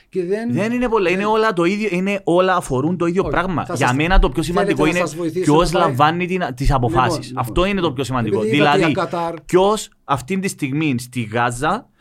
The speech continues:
Speaker 1: Ακούστε.
Speaker 2: μπορεί να πάρει την απόφαση, "Σταματώ τις εχθροπραξίες", το Ισραήλ είναι ο Νετανιάχου. Οκ, ε, όχι μόνον, είναι ο
Speaker 1: Εννοείται η Χαμάς αυτή τη στιγμή. Γι' αυτό σας λέω, πάτε
Speaker 2: Ε, μα,
Speaker 1: από το ένα θέμα στο
Speaker 2: άρα,
Speaker 1: άλλο.
Speaker 2: τι
Speaker 1: Από τις εκλογές,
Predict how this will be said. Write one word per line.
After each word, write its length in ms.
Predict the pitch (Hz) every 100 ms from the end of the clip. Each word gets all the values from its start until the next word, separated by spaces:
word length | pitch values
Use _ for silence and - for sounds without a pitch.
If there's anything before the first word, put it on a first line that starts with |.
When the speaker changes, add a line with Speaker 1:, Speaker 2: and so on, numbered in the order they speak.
| -
Speaker 1:
Ακούστε. 320 | 135 123 120
Speaker 2:
μπορεί 320 | 147 143 185
να 160 | 190 147
πάρει 340 | 156 160 147
την 240 | 113 127 117
απόφαση, 540 | 110 139 170 180 190
"Σταματώ 580 | - - 143 131 123 156
τις 140 | 156 143
εχθροπραξίες", 880 | 127 120 101 98 - 127 190 - - - - _ _ _
το 100 | 185
Ισραήλ 400 | 175 143 202 302
είναι 160 | 269 240
ο 40 |
Νετανιάχου. 720 | 233 208 185 131 113 - - - _
Οκ, 240 | - -
ε, 80 | 220 175 190 202 139 98 -
όχι 300 | 202 - 160
μόνον, 400 | 120 202 233 - _ _ -
είναι 180 | 269 196
ο 160 | 180 180
Speaker 1:
Εννοείται 420 | 226 285 302 -
η 60 |
Χαμάς 400 | 139 143 147 131
αυτή 180 | 127 -
τη 80 | 127
στιγμή. 260 | - 123 135
Γι' 60 |
αυτό 180 | 175 269
σας 140 | 233
λέω, 180 | 214 214
πάτε 120 | 180
Speaker 2:
Ε, 40 | 226
μα, 80 | 262
Speaker 1:
από 80 |
το 60 | 196
ένα 120 | 214
θέμα 200 | 185 202
στο 120 | 196
Speaker 2:
άρα, 120 | 214 170
Speaker 1:
άλλο. 160 | 113
Speaker 2:
τι 80 | 123 - - -
Speaker 1:
Από 200 | - 147
τις 240 | 156 156 180
εκλογές, 800 | 170 156 147 165 185 127 -